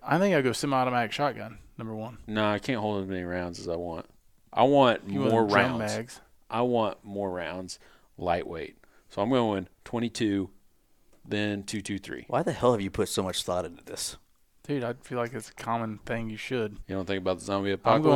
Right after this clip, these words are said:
Speaker 1: going
Speaker 3: I don't.
Speaker 1: Dude, I'm, I'm, I'm going straight
Speaker 2: I wish I was living
Speaker 1: probably
Speaker 2: in the world you are.
Speaker 1: I'm
Speaker 2: Jeez.
Speaker 1: probably going straight
Speaker 2: <laughs>
Speaker 1: twenty, twenty gauge semi-automatic, like, A R style shotgun.
Speaker 2: Okay.
Speaker 1: Drum mag. That's what I'm thinking.
Speaker 2: What kind of bullet, though?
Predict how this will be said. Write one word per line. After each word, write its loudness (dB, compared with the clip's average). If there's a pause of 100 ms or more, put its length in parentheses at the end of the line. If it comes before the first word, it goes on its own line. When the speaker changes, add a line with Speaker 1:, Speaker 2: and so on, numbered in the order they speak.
(140)
Speaker 1:
going -18
Speaker 3:
I 0
don't. 4 (300)
Speaker 1:
Dude, 6
I'm, 6 (260)
I'm, 0 (220)
I'm 4
going 6
straight 2
Speaker 2:
I 2
wish 8
I 12
was 6
living 6
Speaker 1:
probably 6
Speaker 2:
in 2
the 0
world 2
you 4
are. -2 (140)
Speaker 1:
I'm 6
Speaker 2:
Jeez. 4
Speaker 1:
probably 8
going 6
straight 8
Speaker 2:
<laughs> 2
Speaker 1:
twenty, 6 (180)
twenty 8
gauge 8
semi-automatic, 6
like, 0
A 2
R 2
style 4
shotgun. 0 (320)
Speaker 2:
Okay. 4
Speaker 1:
Drum 2
mag. 0 (360)
That's -12
what 2
I'm -2
thinking. -2 (120)
Speaker 2:
What -6
kind 2
of 0
bullet, 6
though? -6